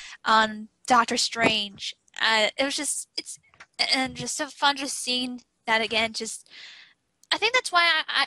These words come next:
I, I know I should really go back to watching Justin's videos again, 'cause it's just, it's a moment just to remember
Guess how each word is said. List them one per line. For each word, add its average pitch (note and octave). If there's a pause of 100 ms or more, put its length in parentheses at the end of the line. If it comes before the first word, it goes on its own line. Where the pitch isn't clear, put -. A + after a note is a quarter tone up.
I, C#4+
I D4
know D4+
I D4+
should D4
really C4+
go B3+
back B3+
to -
watching A#3+
Justin's A#3+
videos B3
again, A#3+
'cause A#3+
it's A#3
just, - (1040)
it's -
a C#4
moment D4
just -
to C4+
remember A#3+